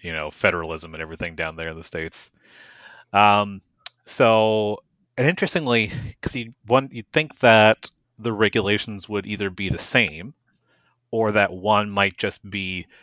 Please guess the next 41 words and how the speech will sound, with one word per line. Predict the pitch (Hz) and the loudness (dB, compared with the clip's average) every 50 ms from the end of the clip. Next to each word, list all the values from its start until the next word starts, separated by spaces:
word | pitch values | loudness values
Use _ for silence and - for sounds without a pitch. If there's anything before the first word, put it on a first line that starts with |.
| _ - - _ - 92 92 98 98 _ - | _ -20 -20 _ -20 -18 -18 -18 -18 _ -2
better, | - 143 135 139 147 135 107 80 78 87 110 147 165 - - | 4 6 8 10 10 8 6 4 0 -2 -2 -2 -4 -6 -6
and | 104 | -4
I'll | 98 101 | -4 -4
use | 104 107 117 113 - | -4 -4 -6 -6 -6
the | - | -8
term | - - 123 113 104 92 87 | -8 -6 -6 -8 -8 -8 -4
better | 85 98 92 90 90 82 82 | -2 0 0 0 -2 -6 -6
loosely | 92 95 101 - - 107 92 | -8 -8 -6 -6 -8 -8 -8
here, | - 95 80 76 | -8 -8 -8 -8
than | 87 87 | -8 -10
the | 90 92 127 | -6 0 0
other. | 160 - - - - _ _ _ _ _ _ - - _ _ _ _ _ _ - | 2 2 0 -4 -12 _ _ _ _ _ _ -20 -20 _ _ _ _ _ _ 0
Uh, | 98 92 92 90 87 80 - | 4 6 6 6 6 4 2
but | - 131 | -2 -6
fun | - - - 175 180 | -2 2 2 2 2
fact, | - - - 170 170 151 160 - - - - _ _ _ _ _ _ 85 | 4 6 8 8 8 8 6 4 -2 -20 -20 _ _ _ _ _ _ 0
they're | 98 120 135 143 | 2 2 4 4
not. | 147 160 135 98 82 - - - | 4 6 6 6 4 2 -2 -6
<laughs> | - - - - - - - - _ - | -6 -8 -6 -6 -10 -12 -12 -6 _ 4
Um, | 104 101 104 98 98 92 87 85 80 _ _ _ - - - - - - - - _ _ 370 349 - _ _ _ _ _ _ _ _ _ _ _ | 6 6 8 6 6 4 2 -6 -18 _ _ _ -20 -20 -20 -20 -20 -20 -20 -20 _ _ -20 -20 -20 _ _ _ _ _ _ _ _ _ _ _
s-, | - - - _ _ _ _ _ 107 | -20 -20 -20 _ _ _ _ _ -12
the | 104 117 117 131 | -10 -8 -6 -6
E | 139 | -6
P | - - 147 135 | -6 -2 2 4
A | 123 120 123 123 123 123 - | 6 6 6 6 4 0 -2
will | - 120 117 | -2 0 4
have | 117 117 107 - | 4 4 4 4
stricter | - - - 127 - - 127 | 2 0 -2 -2 -2 -2 0
regulations | 120 117 117 113 104 110 107 - - 113 104 | 0 2 2 2 2 2 0 -2 -4 -10 -12
in | 101 | -8
some | - - 120 113 117 | -4 -4 -2 0 0
regards, | 123 117 135 135 139 156 160 165 - - - _ _ _ - | 0 2 4 4 6 4 2 0 -4 -16 -20 _ _ _ -4
and | 107 | -2
then | 104 95 | -2 -2
the | 101 - | 0 2
F | - 123 127 - - | 4 4 4 4 0
D | - 113 107 | -6 0 2
A | 104 101 | 2 2
has | 98 104 104 104 | 2 2 -2 -2
stricter | - - - 123 - 113 | -2 -4 -6 -6 -6 -4
regulations | 104 101 98 107 95 90 92 87 - 110 101 98 - | -4 -2 -2 0 0 0 -2 -2 -4 -6 -10 -16 -16